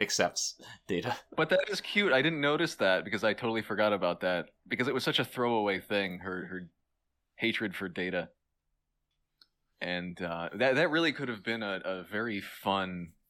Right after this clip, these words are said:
Speaker 2: overarching theme for her character throughout this season, is that, you know, just here and there she has a few scenes with Data.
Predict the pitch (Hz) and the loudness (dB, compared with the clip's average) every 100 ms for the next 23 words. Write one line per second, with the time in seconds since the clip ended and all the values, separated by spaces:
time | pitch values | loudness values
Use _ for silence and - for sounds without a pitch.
0 | _ - 98 95 - 95 95 90 92 82 | _ -4 -2 0 0 2 2 0 -4 -4
1 | 80 - _ _ - 110 95 90 85 - | -10 -18 _ _ -6 -2 -2 -4 -8 -16
2 | _ _ _ _ 107 90 87 92 101 92 | _ _ _ _ -6 -6 -4 0 0 -2
3 | 98 87 78 - - 90 82 87 - 98 | -6 -8 -8 -14 -6 -6 -4 -8 -8 -8
4 | 92 85 80 - _ _ _ _ _ - | -6 -8 -12 -18 _ _ _ _ _ -14
5 | 87 82 82 - 95 90 98 - 117 120 | -4 0 0 0 -4 -6 -6 -4 -2 0
6 | 123 120 104 87 82 87 95 87 98 95 | 0 0 0 -2 -4 -6 -6 -4 -4 -4
7 | 85 95 76 78 | -2 0 0 -4